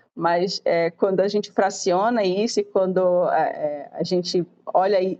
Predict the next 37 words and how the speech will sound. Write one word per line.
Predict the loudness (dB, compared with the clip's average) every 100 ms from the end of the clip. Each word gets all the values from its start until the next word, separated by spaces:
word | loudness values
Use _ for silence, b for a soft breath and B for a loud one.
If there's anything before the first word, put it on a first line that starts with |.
| _
o | -12 -4
que | -2
que | 0
você | 0 0 -2
quer | 0 0
alcançar | 0 -2 -2 -2 -2 -2 -2 _
com, | -2 0 -2 _ _ _
com | 0
esse | 0 0 -2
valor, | 0 0 2 2 0 -4 -14 _ _ _
é | -2
mais | 2 0 0
fácil | 0 2 2 0 -2
você | 0 -2
se, | 0 -2 -2 -2
né, | -2 0 2 0 -2
ter | -2 0 -2
aqui, | -6 -4
"Não, | -2 0
é | 0
pra | 0 0
isso | 0 0 0 0
que |
eu | 0
tô | 0
fazendo." | 0 0 0 0 -4 -12 b -2
Então, | 0 0
é |
pra | 0 0
viajar | 2 0 2 0
com, | 0 -2 0 -2
pra | 0 0
viajar | 2 2 2
o | 2
mundo, | 2 2 2 0
é | 0
pra, | -2